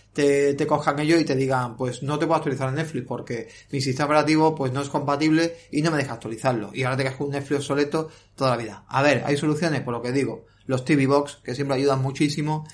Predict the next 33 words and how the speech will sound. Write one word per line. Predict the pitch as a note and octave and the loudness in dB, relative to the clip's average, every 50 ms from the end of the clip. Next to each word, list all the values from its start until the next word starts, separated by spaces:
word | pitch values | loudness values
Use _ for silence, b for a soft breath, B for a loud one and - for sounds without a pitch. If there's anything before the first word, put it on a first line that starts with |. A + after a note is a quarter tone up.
| B B B B | B B B B
y | - C3 | -4 -4
es | C3 | -2
una | C#3+ C#3 B2+ | -2 -4 -4
opción | A#2+ - - - D3 D3+ D3+ D3+ D3+ b b b b | -6 -6 -4 0 0 0 0 0 -4 b b b b
súper | b - - G#3+ G3 E3 E3 D#3 | b -2 2 4 6 6 6 4
excelente, | C#3+ C#3 - D3 C#3 C3+ C3+ C3 C#3+ C3 | 4 2 0 -2 -2 -2 -2 -2 -2 -4
pues, | B2+ B2 | -4 -2
para | B2+ C3 B2 | 0 0 0
poder | A#2 A#2+ B2 C3 B2+ A#2 - C3 | 0 0 0 0 0 -2 -2 -4
ampliar | C3 B2+ B2 B2+ B2+ B2+ | -4 -2 -2 -4 -4 -4
un | C3 B2+ | -6 -6
poco | A#2+ A#2+ A#2+ - C3 C3 C3 - b b b b b b | -6 -6 -4 -2 -2 -2 -2 -4 b b b b b b
el | A#2+ A#2 A#2 | -8 -6 -4
tema | - B2 A#2+ B2 B2+ | -4 -2 -2 -2 -2
de, | A#2+ A#2 A2+ A#2 A2+ A2 A2 A2+ A2+ A2 - - | -2 -2 -4 -6 -6 -8 -10 -12 -14 -16 -16 -14
de, | A#2 A2+ A2 A2 A2+ A#2 | -12 -10 -10 -10 -10 -10
de | A#2 A2+ | -10 -10
lo | A2+ A2 | -10 -8
que | - B2 | -8 -8
es | A#2 - | -8 -4
el, | C3+ B2 A#2 A2 | -4 -4 -4 -4
el | - - B2 A#2+ | -6 -6 -6 -6
Smart | - A#2+ B2 A2+ - - | -6 -6 -6 -6 -6 -4
T | - | -4
V. | C3 C3+ A#2+ - | -4 -2 -4 -4
También | B2+ A#2+ B2+ C3+ C#3 | -4 -4 -2 -2 -2
es | C#3 C3 | 0 0
verdad | C#3+ D3 D3 C#3+ | 2 2 2 2
que, | C3 | 0
por | B2 B2+ A#2+ | -2 -4 -4
ejemplo, | B2 C3+ C#3 C3+ | -4 -2 -2 -2
PlayStation | B2+ C3+ C3 C3 C3+ C#3 B2+ C3+ B2+ C3 | 0 0 -2 -2 -2 -4 -4 -4 -4 -2
cinco | C#3 C#3+ C3 C3 D3 D3 D3 | -4 -4 -2 0 0 -2 -2